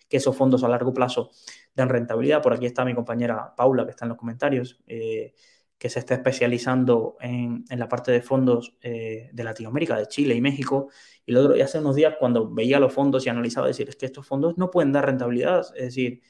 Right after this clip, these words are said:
y es así, no son fondos creados para dar rentabilidad, pero no hay esa cultura de, ni hay un producto innovador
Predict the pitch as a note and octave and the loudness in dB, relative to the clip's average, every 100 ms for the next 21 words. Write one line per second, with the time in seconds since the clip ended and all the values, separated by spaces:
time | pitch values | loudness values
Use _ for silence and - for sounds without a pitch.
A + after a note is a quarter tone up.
0 | _ _ B2 C3+ D#3+ - D#3 C#3+ D3 E3 | _ _ -2 -2 -2 -6 -6 -4 0 0
1 | D#3+ D#3+ D#3+ - C#3+ D3 C3 B2+ C3+ C3 | 0 0 0 2 2 2 2 2 2 0
2 | A#2+ A#2+ C#3+ F#3+ - _ - - _ _ | -2 0 0 -2 -8 _ -20 -20 _ _
3 | - C#3+ F3+ - - C#3+ C3 C3 C#3+ D#3 | 4 6 6 4 -2 -2 0 2 2 2
4 | D3 C#3+ C#3 C3+ D3 D#3+ D3+ C#3 A#2+ A#2+ | 2 0 -2 -2 2 2 4 2 2 0
5 | A2+ - C3+ C#3+ D#3 D3 C#3+ C#3 C#3+ C#3+ | -2 -2 0 2 2 0 2 2 2 -2
6 | C3+ B2+ B2 C#3 G3 | -2 0 2 4 2